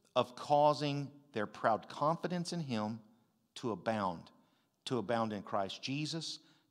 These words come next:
through his coming to them again. In the Greek text, the phrase "in Jesus" precedes the phrase "in me." So the translation there kind of got it backwards. "Proud confidence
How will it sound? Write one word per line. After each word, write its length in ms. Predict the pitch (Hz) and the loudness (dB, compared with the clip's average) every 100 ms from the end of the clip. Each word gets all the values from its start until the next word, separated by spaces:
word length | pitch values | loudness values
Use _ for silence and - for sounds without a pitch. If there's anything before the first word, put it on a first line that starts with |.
| - | -8
through 140 | 104 | -6
his 140 | 98 - | -4 -4
coming 320 | 120 117 117 | -2 -2 -2
to 60 | |
them 160 | 110 107 | -2 -4
again. 300 | 101 101 87 - - - - | -2 -4 -6 -10 -20 -20 -2
In 140 | 123 | 0
the 60 | 117 | 0
Greek 360 | 98 135 139 - | 2 0 0 0
text, 500 | 156 156 - - - _ - | 4 4 2 -6 -8 _ -8
the 80 | |
phrase 520 | 110 131 127 123 120 - - - _ _ _ _ _ - | -4 0 2 2 0 -4 -12 -20 _ _ _ _ _ -2
"in 240 | 131 123 98 | 0 0 0
Jesus" 760 | 127 139 165 202 190 - - _ _ _ _ _ - | 0 2 2 2 0 -4 -6 _ _ _ _ _ -12
precedes 920 | - 147 127 - 170 196 196 127 - | -2 0 2 2 2 2 4 2 -2
the 100 | - | -4
phrase 500 | 107 131 120 117 113 - | -2 2 2 2 -2 -4
"in 300 | 139 127 123 | -2 -2 -2
me." 340 | 139 117 87 - | -2 -4 -6 -6
So 520 | - 123 117 113 113 - | 0 4 4 2 -4 -12
the 100 | 113 | -12
translation 840 | - - 127 117 127 190 208 - 107 | -8 -4 -4 -4 -4 -2 -2 -2 2
there 180 | 104 | 2
kind 280 | 107 - 143 | 2 -4 -6
of 80 | 117 | 2
got 200 | 113 110 | 6 6
it 100 | 113 - - - - | 6 -4 -20 -20 -2
backwards. 680 | 127 120 113 - 87 - - _ _ _ - | 4 4 4 -4 -10 -10 -14 _ _ _ -4
"Proud 400 | - 139 139 - | 8 10 10 6
confidence 640 | 147 147 156 143 139 - | 4 4 4 -2 -2 -4